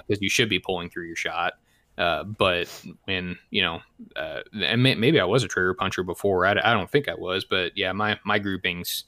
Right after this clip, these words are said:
tightened up pretty significantly from shooting a recurve for, for a year.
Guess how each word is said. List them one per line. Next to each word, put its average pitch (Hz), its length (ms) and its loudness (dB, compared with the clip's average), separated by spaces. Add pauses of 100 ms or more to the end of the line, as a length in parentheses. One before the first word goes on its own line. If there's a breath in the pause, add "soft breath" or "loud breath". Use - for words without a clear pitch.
(360)
tightened 95 280 4
up 90 100 2
pretty 98 220 2
significantly 87 760 -6
from 87 300 -10 (200)
shooting 87 340 -2
a - 20 -10
recurve 85 460 -6
for, 85 280 -6 (200)
for 82 180 -4
a 85 80 -8
year. - 240 -14